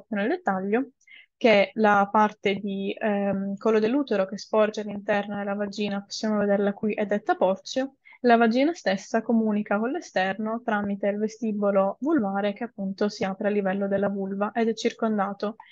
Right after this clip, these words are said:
più internamente dalle piccole labbra e più esternamente dalle grandi labbra. Passiamo quindi a descrivere la parte degli organi esterni dell'apparato riproduttivo femminile.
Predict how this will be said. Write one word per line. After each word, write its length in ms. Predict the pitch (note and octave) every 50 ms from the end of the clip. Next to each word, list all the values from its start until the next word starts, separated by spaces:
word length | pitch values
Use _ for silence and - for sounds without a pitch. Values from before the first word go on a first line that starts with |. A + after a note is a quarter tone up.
| - - _
più 120 | - C#4 B3+
internamente 800 | A#3+ A3+ - G#3+ G#3 G#3+ A3 A3 A3 G#3 G3+ G3+ G3 - G3+ G3
dalle 220 | G3+ G3+ G#3 G#3
piccole 360 | A#3+ A3+ A3 - D#4 F4 F4+
labbra 420 | C4 G3+ G3+ G3+ G3+ G#3 A3+ - -
e 120 | D4 C#4+
più 140 | - D4 C#4
esternamente 840 | C4 - - - A3 A3 A3 G#3+ G3+ F#3+ F#3 G3 G3 - G#3 G3+ - -
dalle 240 | G#3+ G#3+ G#3+ G#3 G#3
grandi 320 | G#3+ G#3 G#3 G3+ G#3 G#3
labbra. 420 | G#3 G3+ G3+ G3+ G3 G3+ G#3 G3+ - _ _ _ _ _ _ _ _ _ _ _ _ _ _ _ _ _ _ _ _ _ _ _ _ _ _ _ - - _ _ _ _ _ _
Passiamo 440 | - F4 - - A#3 A#3+ B3+ C#4 C#4
quindi 200 | C4 A#3 B3 C4
a 40 | A3+
descrivere 680 | A3 G#3+ - - - G#3+ A3 G#3+ A3+ B3 A#3+ A3+ G#3
la 100 | G#3 G3+
parte 320 | - G3 G3+ G3+ - A3+
degli 180 | A3 G#3+ G#3 G#3
organi 280 | G3+ G#3 G#3 G3+ G3
esterni 560 | G3+ - - - G#3 G3+ G3+ G3 G#3 G#3 G#3 G#3+
dell'apparato 800 | G#3 G#3 G#3+ G#3 - G#3+ G#3 G3 G3+ G3+ - G#3+ G3+ G3+ G#3
riproduttivo 680 | G#3 G#3 G3+ G3+ - G#3+ G#3 G#3+ G#3+ - - G#3+ G#3 G#3
femminile. 680 | - - A3 G#3+ G#3 G#3 G#3 G3+ G#3 G#3 G#3 G#3+ -